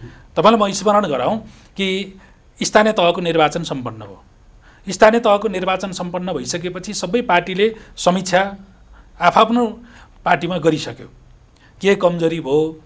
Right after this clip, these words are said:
होइन, के उपलब्धि भयो, सबै गरिसक्यो नि। र जितेका जनप्रतिनिधिहरूलाई बोलाएर आवश्यक नीति निर्देशन, प्रशिक्षणहरू पनि दिएर पठाइसक्यो। एउटा मात्रै पार्टी छ जसपा,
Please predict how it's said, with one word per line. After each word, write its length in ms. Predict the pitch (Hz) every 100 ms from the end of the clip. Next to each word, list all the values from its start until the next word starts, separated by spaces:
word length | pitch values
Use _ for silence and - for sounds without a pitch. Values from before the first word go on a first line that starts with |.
| _
होइन, 340 | 143 143 131 120 - - - -
के 120 | 185
उपलब्धि 520 | 196 - 165 165 147 160
भयो, 220 | 143 160
सबै 260 | - 180
गरिसक्यो 460 | 202 156 156 147 190
नि। 140 | - - - - - - - -
र 320 | 185 262 - - - - -
जितेका 580 | 135 139 214 254 254 254
जनप्रतिनिधिहरूलाई 1080 | 180 175 196 - 196 180 196 170 147 156 233
बोलाएर 760 | 151 135 160 160 147 135 220 - -
आवश्यक 520 | 180 185 202 - - 147
नीति 240 | 165 180
निर्देशन, 420 | 156 156 160 175
प्रशिक्षणहरू 640 | 160 147 160 170 160 143
पनि 160 | 151 175
दिएर 180 | 143 135
पठाइसक्यो। 580 | - 139 127 117 101 98 _ _ _ _ - - -
एउटा 240 | 202 262
मात्रै 260 | 277 277 311
पार्टी 520 | 311 220 214 233 233 - - - - - - - - - - _ _ -
छ 100 | - 143 185 - - - - - - - -
जसपा, 640 | 127 147 135 127 151 220